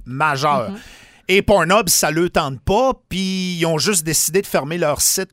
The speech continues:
Speaker 1: pour la France. Le point de vue politique, c'est de dire, ça les intéresse pas d'aller plus loin parce que un bon pourcentage, un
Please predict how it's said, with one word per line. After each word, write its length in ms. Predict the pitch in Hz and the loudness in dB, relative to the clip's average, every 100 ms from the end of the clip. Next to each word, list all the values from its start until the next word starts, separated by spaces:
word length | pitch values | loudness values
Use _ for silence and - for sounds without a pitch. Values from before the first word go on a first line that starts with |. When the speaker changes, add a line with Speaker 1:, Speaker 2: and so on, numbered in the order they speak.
| - | -4
Speaker 1:
pour 200 | - 165 | -2 0
la 120 | 147 | -2
France. 500 | 120 147 143 123 - - - _ - | -4 -6 -6 -4 -6 -6 -20 _ -6
Le 120 | 139 | -2
point 300 | 160 214 285 | 0 0 0
de 80 | 262 | 0
vue 160 | 185 302 | -2 -4
politique, 580 | 247 196 139 - 240 - | -2 -2 -2 -4 -2 -2
c'est 220 | - 160 | -2 -4
de 60 | 113 | -4
dire, 440 | 135 190 240 220 - | -4 -2 -2 -6 -2
ça 220 | - 160 | 0 0
les 200 | 160 165 | 0 -2
intéresse 440 | 185 196 175 160 | -2 -2 -2 -2
pas 120 | - | -2
d'aller 280 | 247 165 160 | -2 -2 -2
plus 180 | - 156 | -6 -6
loin 220 | 139 180 | -4 -6
parce 340 | 220 165 - - | -4 -4 -2 -2
que 280 | 180 185 214 _ _ | -2 -2 -4 _ _
un 240 | 180 175 165 | -2 -2 -2
bon 460 | 117 117 233 247 | -6 0 2 2
pourcentage, 1040 | 208 - - - 147 127 156 180 185 175 - - | 0 -4 -4 -2 -4 -4 -2 -2 -6 -8 -12 -14
un 160 | 127 | -14